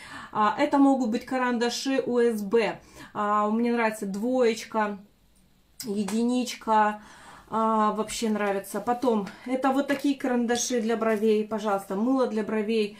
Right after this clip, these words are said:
Б-, можно даже просто обычные тени, которые есть в, в, как основные в мар-, марке Makeup Secret. Вы также можете прорабатывать им, а, и работать. А также есть в Makeup Secret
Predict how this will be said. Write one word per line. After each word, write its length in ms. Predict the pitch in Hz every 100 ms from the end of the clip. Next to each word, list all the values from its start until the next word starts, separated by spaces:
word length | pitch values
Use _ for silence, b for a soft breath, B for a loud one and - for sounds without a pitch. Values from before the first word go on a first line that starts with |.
| B B -
Б-, 600 | - 180 202 196 208 196 -
можно 400 | 233 254 277 269
даже 220 | 262 262
просто 500 | 269 330 339 - 247
обычные 460 | 240 262 - - 233
тени, 360 | - 320 480 370
которые 400 | 294 262 254 247
есть 180 | 247 233
в, 180 | 220 220
в, 400 | 226 220 220 214 - - - -
как 200 | - 208
основные 480 | 226 254 247 254 233
в 20 |
мар-, 300 | 220 226 214 -
марке 300 | 220 214 220
Makeup 320 | 208 214 208
Secret. 420 | - 302 294 269 B B -
Вы 80 | 254
также 320 | 302 294 254
можете 400 | 254 247 220 226
прорабатывать 920 | 220 233 233 214 226 269 262 269 -
им, 140 | 254 254 B B -
а, 400 | 220 220 220 -
и 220 | 240 247
работать. 480 | 233 233 180 - -
А 80 | 208
также 540 | 220 269 277 285 277 B -
есть 400 | 220 254 277 233
в 100 | 247
Makeup 240 | 240 254
Secret 540 | - 262 262 254 254